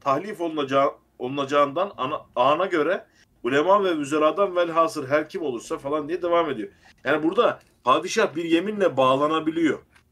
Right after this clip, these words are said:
Bu çok önemli bence, e, Osmanlı İmparatorluğu'nun dönüşümü için. Aslında bir yandan padişah merkezileştirirken her şeyi,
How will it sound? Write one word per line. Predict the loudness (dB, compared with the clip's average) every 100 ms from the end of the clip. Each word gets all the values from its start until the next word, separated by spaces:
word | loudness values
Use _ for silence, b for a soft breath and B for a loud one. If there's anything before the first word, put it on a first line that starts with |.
| _ _ _ _ _ _ _ -10
Bu | -10
çok | -4 0
önemli | 2 2 0 -2
bence, | -2 -2 -4 -6 -8 _ -6
e, | -4
Osmanlı | -2 -4 -4 -4 -2
İmparatorluğu'nun | -2 -2 -2 -4 -6 -10 -4
dönüşümü | -4 -4 -6 -4 -4
için. | -4 -8 -8 _ b _ _ _ _ _ _ 0
Aslında | 0 0 -2 0 0
bir | 0
yandan | 2 2 4 0 -2 -2
padişah | -2 0 0 0 0
merkezileştirirken | 0 0 0 -2 -2 -2 -6 -6 -6 0 -2
her | 0 -2
şeyi, | -2 -10 -12